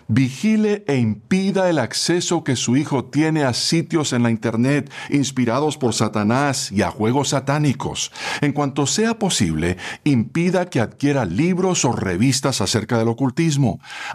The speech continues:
Asegúrese de conocer a los amigos de su hijo y a los padres de ellos y de que él no tenga tiempo para pasar con grupos que juegan con el ocultismo.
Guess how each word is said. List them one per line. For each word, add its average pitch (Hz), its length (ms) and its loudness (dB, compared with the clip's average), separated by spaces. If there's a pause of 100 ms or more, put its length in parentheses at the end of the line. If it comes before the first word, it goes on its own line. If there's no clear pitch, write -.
Asegúrese 117 840 0
de 107 100 0
conocer 113 400 0
a 131 60 0
los 113 180 -2
amigos 135 380 0
de 110 100 0
su 107 220 0
hijo 156 300 0
y 135 40 4
a 117 80 2
los 98 220 -2
padres 110 420 0
de 151 240 2
ellos 123 340 0 (260)
y 156 100 2
de 135 160 0
que 135 180 0
él 139 240 2
no 196 340 -2
tenga 175 520 0
tiempo 165 440 0
para 117 240 0
pasar 127 380 0
con 92 240 -2
grupos 131 400 0
que 135 120 0
juegan 104 440 0
con 98 140 0
el 95 100 2
ocultismo. 120 720 0